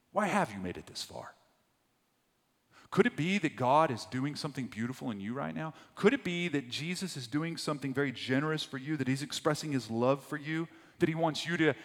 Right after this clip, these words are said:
have more pleasure and satisfaction than you've ever had before? Could that be it? Begin where you're at. Take the next step. Repent from living this life under the sun.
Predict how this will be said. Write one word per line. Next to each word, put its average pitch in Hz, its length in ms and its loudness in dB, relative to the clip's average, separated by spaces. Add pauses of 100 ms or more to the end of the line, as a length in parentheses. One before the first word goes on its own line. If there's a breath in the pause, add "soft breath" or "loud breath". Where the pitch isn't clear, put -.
(120 loud breath)
have 175 200 8
more 156 180 2
pleasure 165 440 4
and 156 100 0
satisfaction 156 640 4
than 143 100 -2
you've 131 140 2
ever 135 200 6
had 127 260 6
before? 165 480 2 (840)
Could 117 100 -6
that 135 180 6
be 185 160 0
it? 202 160 0 (2250 loud breath)
Begin 135 320 0
where 139 120 4
you're 127 160 4
at. 110 240 2 (800)
Take 127 220 -4
the 123 80 -4
next 113 240 -2
step. 92 320 -6 (640)
Repent 117 640 -4 (440)
from 113 300 -4
living 120 280 -2
this 110 280 -4 (160)
life 110 440 0
under 117 180 -4
the 110 100 -4
sun. 101 460 -8